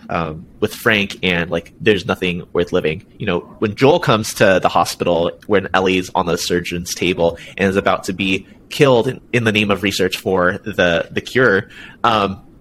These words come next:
he's like, "No, this is my purpose. Like, I am, I've, I've gotta protect," right? Bill leaves that suicide note with Tess's name, but I think in that moment, Joel, like, substitutes, like,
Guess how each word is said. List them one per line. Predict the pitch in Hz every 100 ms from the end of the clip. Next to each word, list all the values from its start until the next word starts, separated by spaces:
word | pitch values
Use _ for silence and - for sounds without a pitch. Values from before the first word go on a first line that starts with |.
| -
he's | - 127
like, | 104 101 - 117
"No, | 120 95
this | 107
is | 107
my | 104
purpose. | 95 107 95 87 -
Like, | 85 -
I | 113 113
am, | 107 101 98 -
I've, | 107 107 -
I've | 117 113
gotta | 104
protect," | - - 110 -
right? | 101 95 -
Bill | 107 127
leaves | 131 120 120
that | 101
suicide | - 104 107 92 101
note | 92 92
with | 80 -
Tess's | - 135 98
name, | 92 90
but | -
I |
think | 87 127 107 - - - -
in | 101
that | 90
moment, | 95 101 92 90 - 127
Joel, | 110 104 98 95
like, | 90 90 - - - - - -
substitutes, | - 104 - - 104 90
like, | 85